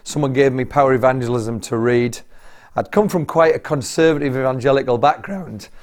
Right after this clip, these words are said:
and I have to say, I threw it across the room several times. I kept going, "No way!" And it, you know, I was quite anti. I, I was really quite anti about it. And that was mainly 'cause my experience and some fear of overtly Pentecostal stuff.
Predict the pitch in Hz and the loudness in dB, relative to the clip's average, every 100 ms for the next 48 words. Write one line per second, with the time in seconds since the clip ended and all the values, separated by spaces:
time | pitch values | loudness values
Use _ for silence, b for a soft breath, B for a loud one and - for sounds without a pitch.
0 | b b 127 139 170 160 135 - 151 131 | b b 2 4 2 0 -2 2 4 4
1 | - - 147 139 - 120 127 135 120 120 | 0 0 2 2 -2 -6 -4 -4 -4 -4
2 | 113 - 131 117 104 - 170 113 104 120 | -4 -2 0 0 -6 -6 -10 -12 -18 -14
3 | 254 247 214 196 180 170 135 110 120 120 | -10 -6 -6 -2 -2 -2 -4 -8 -10 -12
4 | - b b - 139 127 - 180 170 135 | -18 b b -2 0 0 -2 0 2 2
5 | 143 151 - 107 104 113 - - 117 120 | -2 -4 -6 -8 -6 -8 -8 -8 -6 -4
6 | 127 143 123 - 113 120 131 120 107 104 | -2 -2 -2 -4 -4 -4 -6 -6 -6 -6
7 | 104 - B B 185 196 208 180 202 214 | -10 -18 B B 0 2 2 2 2 2
8 | 190 143 139 135 131 127 - - 165 147 | 0 -2 -4 -2 -4 -4 -6 0 2 2
9 | 110 104 117 - - b b 143 135 143 | 0 -6 -10 -14 -16 b b -4 -2 -4
10 | 123 - 147 139 131 123 120 104 - b | -6 -2 2 2 4 4 2 0 -10 b
11 | b b 127 127 143 127 - 127 113 131 | b b -2 0 0 0 -4 -8 -6 -6
12 | 117 - 117 - 170 - | -6 -8 -10 0 0 0